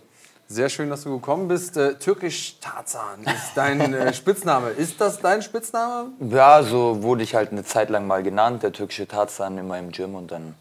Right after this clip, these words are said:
Speaker 2: hab ich mir gedacht, ja, komm, eigene Spitznamen geben ist nicht so,
Speaker 1: Mhm.
Speaker 2: nicht so meins, nehme ich das, was ich mir halt gegeben wurde.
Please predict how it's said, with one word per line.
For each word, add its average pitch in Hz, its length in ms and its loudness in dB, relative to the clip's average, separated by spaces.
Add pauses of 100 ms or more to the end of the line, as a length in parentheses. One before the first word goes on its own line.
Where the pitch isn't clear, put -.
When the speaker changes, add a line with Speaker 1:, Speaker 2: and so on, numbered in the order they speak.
(180)
Speaker 2:
hab 98 120 -6
ich 95 60 -8
mir 98 80 -6
gedacht, 92 180 -4
ja, 95 140 0
komm, 104 220 -2 (380)
eigene 123 280 4
Spitznamen 117 540 -2
geben 104 240 2
ist 98 160 -8
nicht 110 180 -8
so, 101 380 0
Speaker 1:
Mhm. 147 560 -6
Speaker 2:
nicht 117 160 -4
so 120 120 2
meins, 120 480 4
nehme 107 200 -2
ich 98 60 -6
das, 104 220 0
was 101 180 -2
ich 92 100 -14
mir 101 180 -2
halt 92 120 0
gegeben 104 360 0
wurde. 92 340 0